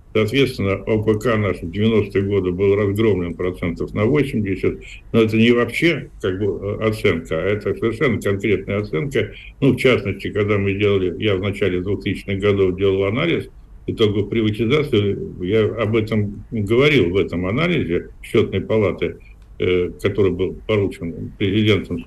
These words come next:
Степашину, что мы, э, отдали в офшоры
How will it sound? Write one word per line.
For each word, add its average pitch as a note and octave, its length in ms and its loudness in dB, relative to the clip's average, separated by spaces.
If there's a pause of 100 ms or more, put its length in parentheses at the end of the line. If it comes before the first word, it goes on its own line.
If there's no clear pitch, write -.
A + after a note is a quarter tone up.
(200)
Степашину, B2 680 0 (520)
что G#2 260 4
мы, B2 200 4
э, G#2+ 720 2
отдали A2 340 2
в G#2 100 2
офшоры A2+ 640 -2